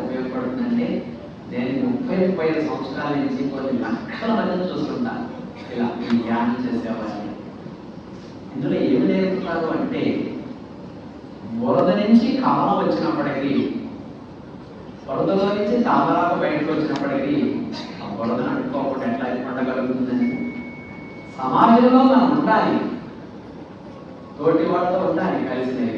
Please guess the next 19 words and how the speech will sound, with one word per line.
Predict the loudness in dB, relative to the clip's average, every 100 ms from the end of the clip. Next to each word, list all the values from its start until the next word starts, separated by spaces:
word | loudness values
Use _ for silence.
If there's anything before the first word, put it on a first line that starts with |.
| -2 -2
ఉద్యోగం | 0 2 2 2
చేయాలి, | 0 0 0
వ్యాపారం | 2 0 0 0 -2 -2
చేయాలి, | -2 -2 -4 -6 -10 -14 -14 -16 -16 -12
అన్నింటిలో | -4 0 2 4 6 6
ఉండాలి, | 6 4 4
సంసారంలో | 0 0 2 2 2 0 0 0
ఉండాలి. | 0 0 -2 -6 -10 -12 -14 -12 -4
కానీ | -2 0 -2 -2 -8 -10 -14 -16 -16 -16 -16 -16 -12 -8
ఎట్లా | -6 -6 -4 0 0
ఉండాలి | 0 2 2 2 2
బ్యాలెన్స్గా? | 2 2 2 0 -2 -4 -6 -8 -10 -12 -12
అన్నింటిలో | -8 -2 4 4 6 4 4 4
ఉంటూ | 2 2 0 -2
అంటకుండా | -2 -2 -2 -2 -2 -2
ఎట్లా | -2 -2 -4
ఉండొచ్చు? | -6 -8 -10 -12 -14 -16 -16 -16 -14 -14 -14 -14 -14 -14 -16 -12 -6
అన్నింటిలో | 0 6 8 8 6 8
ఉంటూ | 8 8